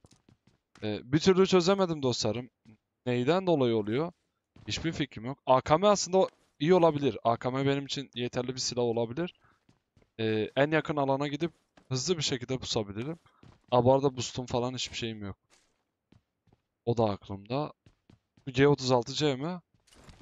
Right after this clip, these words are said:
Evet, mükemmel yeni silah. Yeni dediğim, eee, bir iki hafta önce. Ses aldım bu arada. Sanki ses aldım gibi ya.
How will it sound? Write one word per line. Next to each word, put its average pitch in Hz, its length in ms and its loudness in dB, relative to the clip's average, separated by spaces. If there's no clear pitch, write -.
Evet, 120 340 2
mükemmel 127 560 -2
yeni 113 260 -4
silah. 107 320 -4
Yeni 127 240 -4
dediğim, 147 380 -6
eee, 110 440 -4
bir 131 100 0
iki 123 220 -6
hafta 110 240 -6
önce. 110 300 -6
Ses 139 240 4
aldım 117 280 2
bu 107 80 -2
arada. 143 320 -6
Sanki 160 260 2
ses 190 260 6
aldım 135 240 4
gibi 117 200 -2
ya. 156 200 0